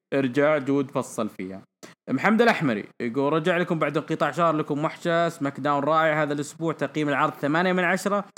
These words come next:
نجوم العرض ستايلز، ذا ميز، وطبعًا أسطورة الكوميديا آرت روث.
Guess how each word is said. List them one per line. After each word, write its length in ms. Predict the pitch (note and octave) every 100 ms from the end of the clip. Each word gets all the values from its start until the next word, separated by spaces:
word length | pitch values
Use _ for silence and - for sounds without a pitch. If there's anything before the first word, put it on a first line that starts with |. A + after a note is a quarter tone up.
| - - -
نجوم 200 | C3 D3
العرض 340 | C3+ C#3 C#3+
ستايلز، 420 | C3+ - D3+ D#3+ D3
ذا 160 | D3
ميز، 400 | D3+ D#3+ E3 C3+
وطبعًا 460 | B2 C3+ D#3 B2+ C3+
أسطورة 280 | C3 D#3+ C#3+
الكوميديا 800 | B2 C#3 D3 D3 C#3 A2 G#2+ A#2+
آرت 220 | C#3+ D#3
روث. 220 | D#3+ A2+